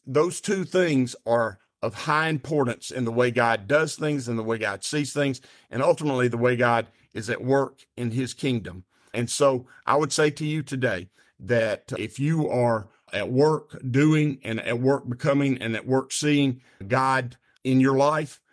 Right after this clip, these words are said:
then you need to understand these principles, and you need to set them aside and, and say to your own self in your own heart that this is the truth,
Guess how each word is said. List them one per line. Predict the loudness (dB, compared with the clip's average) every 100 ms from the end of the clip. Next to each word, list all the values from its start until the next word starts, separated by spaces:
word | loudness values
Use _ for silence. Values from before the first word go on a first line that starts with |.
| _ _
then | -2 0 0
you | -2 -2
need | 0 0
to | 0
understand | 0 0 -2 -2 -2
these | -4 -6
principles, | -4 -4 -4 -10 -12 -12 _ _ _
and | 0 4
you | 4
need | 4 0
to |
set | 0 0 0
them | 0
aside | 0 2 4 4 0 -2
and, | -2 -2
and | -4 -6 -4
say | 0 0
to | 0
your | -2 0 0
own | -2 -2
self | -2 -2 0
in |
your | 2 2
own | 2
heart | 2 2 0 -6 _ _ _
that | -8 0
this | 0 2
is | 2 0
the | -2
truth, | -4 0 2 2 0 -10